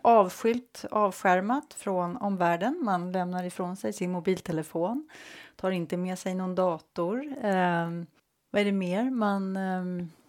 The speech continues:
är tyst under tio dagar. Man har ingen kontakt med, inte ens ögonkontakt med, eh,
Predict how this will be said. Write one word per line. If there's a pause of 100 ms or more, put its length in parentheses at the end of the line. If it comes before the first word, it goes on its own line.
(520)
är
tyst (460)
under
tio
dagar.
Man
har
ingen
kontakt
med,
inte
ens
ögonkontakt
med,
eh,